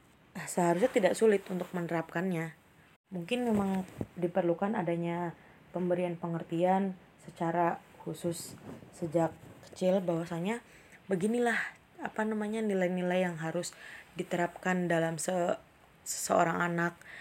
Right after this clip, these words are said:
Beginilah nilai-nilai yang harus diterapkan oleh orang tua dan sebagainya gitu. Jadi, semua orang akan berkontribusi untuk membangun Indonesia yang lebih baik.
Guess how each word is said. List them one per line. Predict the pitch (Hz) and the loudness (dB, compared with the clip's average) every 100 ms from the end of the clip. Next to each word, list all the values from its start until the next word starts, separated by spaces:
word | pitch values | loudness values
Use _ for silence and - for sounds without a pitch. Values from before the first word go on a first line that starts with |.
| - - - - - - | -16 -16 -20 -20 -12 -4
Beginilah | 175 214 240 233 | 0 4 4 4
nilai-nilai | 214 190 185 180 180 196 | 4 4 4 2 2 2
yang | |
harus | 185 | 0
diterapkan | - 180 - 190 185 185 - - - | 0 -2 0 2 2 0 -4 -16 -4
oleh | 175 175 | 0 2
orang | 175 170 | 2 0
tua | 175 180 | 0 2
dan | 175 | 2
sebagainya | 165 160 160 151 170 170 151 | -2 -2 -2 -2 -2 -2 -4
gitu. | 147 147 - - - | -6 -10 -14 -20 -10
Jadi, | 190 185 233 262 - - - | -2 0 0 -2 -10 -20 -6
semua | - 202 202 180 | -2 0 2 2
orang | 208 247 254 - | 4 2 -2 -10
akan | 202 - 220 254 240 - - - | -8 2 2 2 -6 -20 -20 -4
berkontribusi | 185 190 196 196 180 185 - 226 | 0 2 4 4 2 2 2 0
untuk | 190 180 196 | 0 -6 -2
membangun | 208 175 165 185 214 | 0 2 0 -2 -2
Indonesia | 165 160 151 185 | -4 -4 -2 0
yang | 190 | 2
lebih | 165 156 | 2 2
baik. | 143 147 | 0 -2